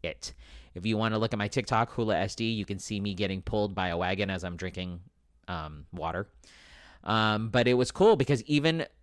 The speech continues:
Fleetwood Mac's own Mick Fleetwood actually, uh, parodied him doing it. Um, as a matter of fact, the band's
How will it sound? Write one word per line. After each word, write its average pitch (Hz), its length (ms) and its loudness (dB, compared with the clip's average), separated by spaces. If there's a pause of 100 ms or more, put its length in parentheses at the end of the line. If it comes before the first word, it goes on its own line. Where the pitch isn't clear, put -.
Fleetwood 143 500 4
Mac's 120 400 0
own 113 340 -2
Mick 117 160 0
Fleetwood 95 680 -2 (520)
actually, 82 720 -2 (520)
uh, 76 240 -8
parodied 87 680 -4 (240)
him 98 240 -4
doing 143 240 0
it. - 140 -12 (1400)
Um, 110 240 2
as 113 180 0
a 123 40 -2
matter 131 180 4
of 123 60 0
fact, 131 340 4
the 120 60 2
band's 123 540 2